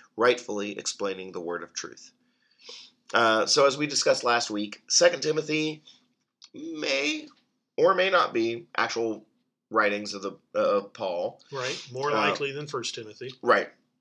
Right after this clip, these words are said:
Speaker 1: More likely than First Timothy. Definitely does read a lot more like Paul.
Speaker 2: Right.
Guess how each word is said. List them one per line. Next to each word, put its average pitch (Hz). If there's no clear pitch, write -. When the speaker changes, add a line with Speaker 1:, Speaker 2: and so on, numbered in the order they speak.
Speaker 1:
More 143
likely 135
than 107
First 104
Timothy. 101
Definitely 139
does 107
read 107
a -
lot 95
more 98
like 90
Paul. 87
Speaker 2:
Right. 117